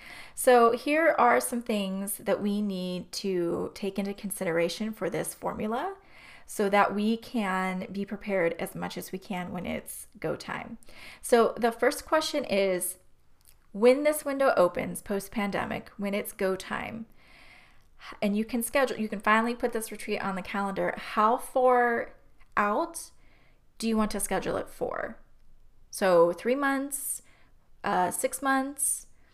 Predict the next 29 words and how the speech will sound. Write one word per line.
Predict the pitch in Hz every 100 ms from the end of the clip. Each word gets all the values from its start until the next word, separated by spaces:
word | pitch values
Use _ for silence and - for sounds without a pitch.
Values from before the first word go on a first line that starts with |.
| - - - - - - _ _ - - -
less | 202 208 285 - - -
if | - -
you, | 196 196
like, | 196 185 180
have | 202
a | 190
really | 190 185
hot | 196 208 202 - - - - - 622 659
<laughs> | - 622 339 349 -
jumping | 262 240 254 247
group | 233 226 233
of | 196
ladies | 202 196 220 233 240 -
who | 226
are | 220 -
like, | 196 190 190 - - - - - -
"As | 220
soon | 220 233
as | 247 254
we | 233
can | 240
travel, | 240 185 190 233 240 240
let | 196 202
me | 214
know, | 202 165 180 226
'cause | - 196 -
I, | 175 175 175 180 - -
you | 202
know, | 196 175 170 -